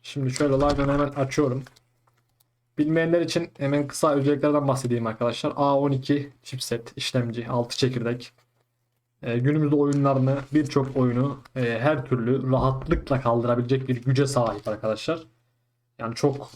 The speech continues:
rahatlıkla kaldırabilecek bir güce sahip. Onun dışında, eee, garanti belgemiz, eee, şarj aleti, gördüğünüz gibi şarj kablosu ve başka da herhangi bir şey çıkmıyor arkadaşlar. Şurada bizim bir, eee,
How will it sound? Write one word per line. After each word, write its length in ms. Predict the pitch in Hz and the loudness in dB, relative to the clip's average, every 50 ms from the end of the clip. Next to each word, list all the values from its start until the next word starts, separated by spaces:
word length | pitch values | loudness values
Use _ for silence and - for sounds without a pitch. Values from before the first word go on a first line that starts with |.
| - | -2
rahatlıkla 600 | 127 113 120 131 131 - - 139 131 - - 120 | 0 2 2 2 0 0 -2 -2 -2 0 0 -2
kaldırabilecek 680 | - - 110 110 113 113 113 113 110 110 113 110 - - | 0 0 -2 -2 0 0 0 0 0 -2 -2 -4 -6 -6
bir 120 | 123 113 120 | -6 -4 -4
güce 180 | 123 120 117 | -2 -2 -2
sahip. 420 | 113 - 117 110 107 131 160 165 - _ _ _ _ _ _ _ _ _ _ _ _ _ _ _ _ _ - | -4 -2 -4 -2 -2 -2 -4 -4 -8 _ _ _ _ _ _ _ _ _ _ _ _ _ _ _ _ _ -2
Onun 260 | 151 160 170 170 165 | 0 0 2 2 2
dışında, 500 | 160 - - 160 156 156 160 170 170 - _ _ _ _ _ _ _ _ _ _ _ _ _ _ _ _ _ - - | 2 2 2 2 2 2 2 0 -2 -6 _ _ _ _ _ _ _ _ _ _ _ _ _ _ _ _ _ -6 0
eee, 300 | 131 127 123 123 123 123 123 127 | 2 2 2 2 2 2 2 2
garanti 360 | 143 143 147 147 147 - 151 | 4 2 2 0 0 0 0
belgemiz, 720 | 147 135 131 123 123 135 147 - - - - - - - - - _ _ _ _ - | 2 2 2 2 2 2 0 -2 -4 -6 -6 -6 -6 -6 -12 -16 _ _ _ _ -6
eee, 200 | 117 117 113 - | -4 -2 -2 -2
şarj 300 | - - - 156 147 139 131 - | -2 0 2 2 2 2 0 0
aleti, 500 | 131 123 120 117 113 107 - 147 147 147 - _ - | 2 2 2 2 0 -2 0 0 -2 -2 -4 _ -2
gördüğünüz 300 | 139 131 127 123 120 123 | 0 2 2 2 0 0
gibi 160 | 127 123 113 | 0 0 0
şarj 320 | - - 143 139 135 135 | 0 0 0 0 0 -2
kablosu 600 | - 131 117 113 113 110 110 - 156 160 160 160 - - - _ _ _ _ _ - | -2 -2 -2 0 -2 -4 -2 -2 -2 -2 -2 -4 -12 -20 -20 _ _ _ _ _ -2
ve 240 | 131 143 151 170 - - - | 0 0 0 0 -2 -2 0
başka 340 | 139 127 127 - - 131 120 | 0 0 0 0 -2 0 0
da 80 | 117 | 0
herhangi 420 | 110 131 135 135 131 123 117 120 127 | 0 2 2 2 2 2 0 0 0
bir 60 | 127 | 0
şey 560 | 127 - 139 147 151 156 156 160 160 151 - - _ _ _ _ _ | 0 0 0 2 2 2 2 2 2 0 -2 -8 _ _ _ _ _
çıkmıyor 400 | _ - 156 - - 131 123 117 | _ -4 -4 -2 0 0 2 2
arkadaşlar. 560 | 113 110 - 117 117 113 - - 151 151 160 160 - _ _ _ _ | 0 0 -2 -4 -4 -4 -4 -2 -2 -2 -2 -4 -12 _ _ _ _
Şurada 400 | _ - - 151 147 147 147 147 | _ -8 -6 -4 0 0 0 0
bizim 220 | 143 143 151 147 151 | 0 0 0 2 2
bir, 220 | 156 156 156 - _ - - | 0 0 -2 -10 _ -4 -2
eee, 260 | 131 127 131 131 | 0 2 2 2